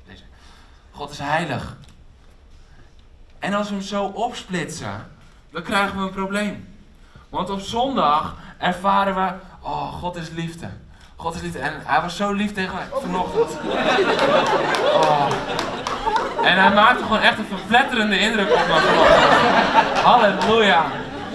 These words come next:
Wauw. God is zo goed. Echt. Veel, ja, veel.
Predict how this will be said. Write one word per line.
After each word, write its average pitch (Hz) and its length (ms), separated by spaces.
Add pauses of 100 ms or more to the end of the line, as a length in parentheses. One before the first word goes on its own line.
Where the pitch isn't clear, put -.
(240)
Wauw. - 440 (800)
God 214 200
is 285 140
zo 208 200
goed. 214 300 (960)
Echt. 196 220 (2750)
Veel, 233 340
ja, 214 320
veel. 254 220